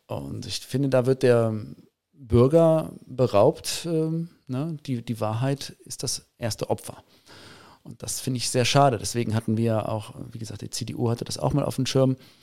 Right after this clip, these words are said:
dass wir, ähm, einen Livestream senden. Das ist nicht so teuer. Das, das wäre ein ganz niedriger, vierstelliger Bereich. So, da,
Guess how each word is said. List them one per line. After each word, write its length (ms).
dass 320
wir, 320
ähm, 460
einen 100
Livestream 760
senden. 300
Das 120
ist 80
nicht 100
so 100
teuer. 360
Das, 300
das 180
wäre 100
ein 60
ganz 240
niedriger, 680
vierstelliger 600
Bereich. 540
So, 320
da, 120